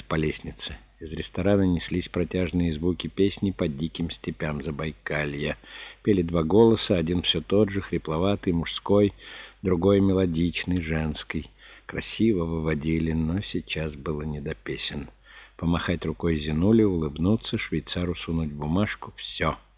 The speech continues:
Ночь. Оказывается, уже ночь. Ай да Николас, ай да Ловкач. Всех перехитрил, как колобок.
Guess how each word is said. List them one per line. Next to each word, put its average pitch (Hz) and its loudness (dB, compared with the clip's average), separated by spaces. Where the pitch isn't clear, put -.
Ночь. - -4
Оказывается, 80 -4
уже 76 -6
ночь. - -6
Ай 90 0
да 87 0
Николас, - -4
ай 80 -6
да 78 -8
Ловкач. - -6
Всех - -2
перехитрил, 78 -6
как - -14
колобок. 76 -4